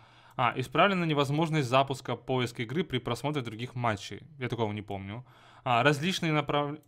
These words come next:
различные исправления автоматически управляемой камеры при просмотре игр. А, добавлена возможность биндить скролл мышк-, мышкой вверх-вниз, а также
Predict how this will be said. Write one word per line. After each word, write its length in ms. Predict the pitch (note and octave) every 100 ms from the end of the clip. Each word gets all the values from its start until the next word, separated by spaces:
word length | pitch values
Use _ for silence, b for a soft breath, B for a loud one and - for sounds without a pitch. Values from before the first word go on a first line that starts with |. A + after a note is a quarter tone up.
| _ C#3
различные 500 | C#3+ C#3+ E3+ D3+ C3+
исправления 500 | - C3 C#3 F3+ D3
автоматически 680 | C3 B2+ B2 F3+ - - C3+
управляемой 640 | C3 A#2+ A#2 C3 B2 A2+
камеры 440 | A#2 A2+ A#2+ C3
при 140 | C3 A2+
просмотре 640 | A2+ G#2+ A2+ A#2 A2+ G2
игр. 280 | G2 G2+ - b b b b b b
А, 240 | B2+ B2 B B
добавлена 420 | C3 C3 F#3+ G3+ E3+
возможность 720 | D#3+ D3+ F3+ E3 D#3+ - C#3
биндить 540 | A#2+ C#3+ D3+ A#2+ A#2
скролл 360 | - C#3 C3 B2+
мышк-, 500 | C3+ F#3 - - - C#3 C3 -
мышкой 440 | C3+ E3+ F3 C3+
вверх-вниз, 540 | A#2 C#3+ F3 C3 B2 A#2+
а 60 |
также 460 | A2+ D3 C3 C#3